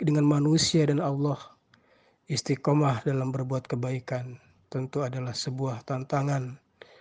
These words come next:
dan perlawanan kita terhadap nafsu yang tidak akan pernah berhenti sampai ajal menjemput. Mari di sela-sela sisa waktu yang ada, di tengah-tengah kesehatan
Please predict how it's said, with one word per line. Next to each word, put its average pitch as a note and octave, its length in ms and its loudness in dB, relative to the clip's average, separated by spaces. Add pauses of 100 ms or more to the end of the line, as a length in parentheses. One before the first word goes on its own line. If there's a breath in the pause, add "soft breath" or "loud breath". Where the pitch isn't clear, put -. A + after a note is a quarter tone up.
(320 loud breath)
dan C3 640 -2
perlawanan D3+ 560 4
kita F#3+ 480 4
terhadap E3+ 400 4
nafsu E3+ 400 4
yang C3+ 240 4
tidak C3+ 320 -2
akan C3+ 160 -2
pernah C3+ 240 -2
berhenti B2+ 560 -4
sampai C3 400 -6
ajal B2+ 320 -4
menjemput. B2 560 -8 (1120 soft breath)
Mari C#3+ 560 2 (320 loud breath)
di C#3 160 -6
sela-sela D3+ 720 2
sisa D#3 320 0
waktu D#3+ 480 4
yang D#3 80 4
ada, C3+ 480 -2 (1040 soft breath)
di C#3 160 -4
tengah-tengah C3 560 -2
kesehatan C#3+ 880 0